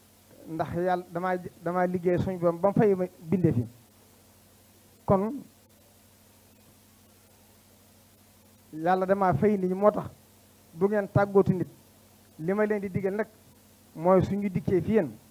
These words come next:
bu kenn tumuranke seen kër. Def leen fay njàq, bu fa kenn xiif. Mu teg ca ne mbooloo mi ñëw ci yéen du weesu ñaar ñii,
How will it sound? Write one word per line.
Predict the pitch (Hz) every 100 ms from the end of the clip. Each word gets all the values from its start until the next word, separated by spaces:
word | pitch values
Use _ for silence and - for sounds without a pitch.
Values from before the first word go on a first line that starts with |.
| _ _ _
bu | - 156
kenn | 165 196 202
tumuranke | 202 190 165 127 113 - _ _ _ _ _ _ - -
seen | - 190
kër. | 156 139 - _ _ _ _ _ -
Def | 156 170
leen | 196 180
fay | 180 175
njàq, | 180 - 147 - - _ _ _ _
bu | - 156
fa | 180
kenn | - 202
xiif. | 190 202 - - - _ _ _ -
Mu | 160
teg | 175 196
ca | - 196
ne | 160 113 - _ _ _ -
mbooloo | 160 185 202 202
mi | 190 196
ñëw | 202 202
ci | 196 202
yéen | 160 101 - _ _ _ _ _
du | 151
weesu | 170 185 151
ñaar | 160 156 151
ñii, | 147